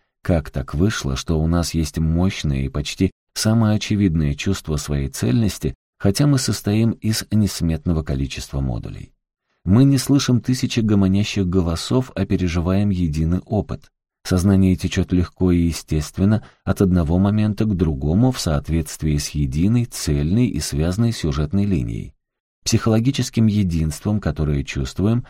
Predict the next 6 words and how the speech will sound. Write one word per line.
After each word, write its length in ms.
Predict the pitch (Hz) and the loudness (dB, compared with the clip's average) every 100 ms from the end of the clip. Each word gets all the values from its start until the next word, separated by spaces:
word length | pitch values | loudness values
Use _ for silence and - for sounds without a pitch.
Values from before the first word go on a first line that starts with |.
| _ | _
мы 200 | - 107 | 0 2
обязаны 480 | 104 101 117 120 123 | 4 2 2 4 2
специализированной 960 | 113 - - 90 82 78 95 85 85 76 | 2 -4 -2 0 0 2 0 2 0 0
системе 500 | 73 71 - 127 127 | -2 -6 0 0 0
под 140 | 82 | 0
названием 600 | 80 76 80 98 104 95 | 0 0 2 2 4 2